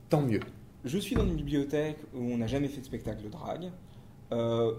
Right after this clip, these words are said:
Speaker 2: je suis curieux parce qu'avec, euh,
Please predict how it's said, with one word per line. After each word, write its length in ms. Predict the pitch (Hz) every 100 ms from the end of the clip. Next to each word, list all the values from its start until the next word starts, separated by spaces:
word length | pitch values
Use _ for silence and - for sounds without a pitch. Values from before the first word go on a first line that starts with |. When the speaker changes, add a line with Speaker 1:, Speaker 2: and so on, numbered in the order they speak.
| -
Speaker 2:
je 460 | - - - 143
suis 200 | 143 160
curieux 500 | - 156 139 147 156 156
parce 240 | 123 -
qu'avec, 640 | - 117 117 117 117 117 -
euh, 460 | 110 107 107 104